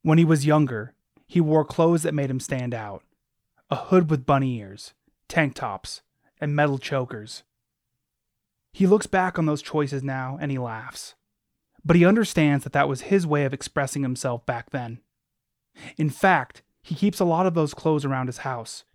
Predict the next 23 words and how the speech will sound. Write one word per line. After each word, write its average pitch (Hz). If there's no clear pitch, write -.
to 160
remind 160
himself 160
of 139
where 135
he 131
comes 127
from. 117
The 165
clothes 175
and 180
other 190
pieces 175
of 143
his 135
past 139
help 175
him 190
fight 139
this 139
fear 143
of 131
forgetting. 120